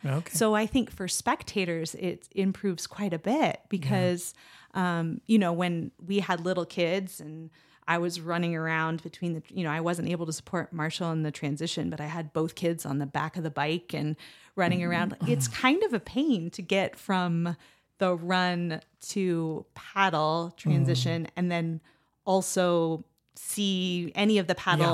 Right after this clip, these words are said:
Speaker 1: Yeah.
Speaker 2: and make it to the finish. Like, it was really hard to
Speaker 1: Well, you can
Speaker 2: navigate
Speaker 1: get
Speaker 2: all
Speaker 1: in
Speaker 2: that.
Speaker 1: traffic or, you know, I remember we
Speaker 2: Yeah.
Speaker 1: used to be like, you know, you're moving with the herd to the next
Speaker 2: Yeah,
Speaker 1: area.
Speaker 2: and so,
Speaker 1: And
Speaker 2: and so
Speaker 1: so
Speaker 2: I think,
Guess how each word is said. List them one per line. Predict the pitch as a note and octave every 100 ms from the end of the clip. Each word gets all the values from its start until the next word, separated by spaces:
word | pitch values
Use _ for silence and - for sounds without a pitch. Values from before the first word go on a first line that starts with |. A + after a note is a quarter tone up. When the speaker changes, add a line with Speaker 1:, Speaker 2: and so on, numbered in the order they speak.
| D#3
Speaker 1:
Yeah. | F#3+
Speaker 2:
and | F#3
make | F3
it | F3
to | -
the | E3+
finish. | C4+ C#4+ -
Like, | F#3
it | A3
was | A#3+ G3+
really | G#3 A3+ G#3
hard | - A#3 A#3
to | F#3
Speaker 1:
Well, | E3 F#3+
you | C#4
can | D#4
Speaker 2:
navigate | B3+
Speaker 1:
get |
Speaker 2:
all | A3+
Speaker 1:
in | F3
Speaker 2:
that. |
Speaker 1:
traffic | D3+ D#3+ G#3 C#3+ C3 -
or, | C#3+ C#3+
you | D#3+ D#3
know, | C#3+
I |
remember | D3 C#3+ D3+ D3+
we |
Speaker 2:
Yeah. | B4 C4+
Speaker 1:
used | F3+ F#3
to | F3
be | F3
like, | E3 D3 C#3 - -
you | F#3+ F3
know, | D3+
you're | D3+ F3
moving | E3+ E3+ E3 D#3+
with | D#3+ D#3
the | D3
herd | A#2+ D#3+ F3 D#3+ D3+ C#3
to |
the | D#3+
next | D#3+ D#3+ D3+ C4+
Speaker 2:
Yeah, | E4 F#4+ D#4+
Speaker 1:
area. | A#3
Speaker 2:
and | B3+ B3+
so, | C#4+ C4+ C4 B3+
Speaker 1:
And | D#4
Speaker 2:
and |
so | F4
Speaker 1:
so | F#4+
Speaker 2:
I | F#4+
think, | F#4 E4+ -